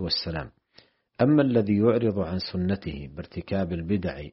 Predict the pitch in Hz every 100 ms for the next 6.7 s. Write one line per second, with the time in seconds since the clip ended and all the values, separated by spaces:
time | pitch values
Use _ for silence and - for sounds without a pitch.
0 | _ 85 87 98 90 90 90 82 87 107
1 | 101 104 92 95 98 95 117 139 - _
2 | _ _ _ _ _ - 135 131 120 104
3 | 131 123 123 127 127 107 95 127 107 101
4 | - 92 110 104 92 104 127 - - 135
5 | 113 - 98 101 - 107 95 117 127 -
6 | 107 78 107 98 92 87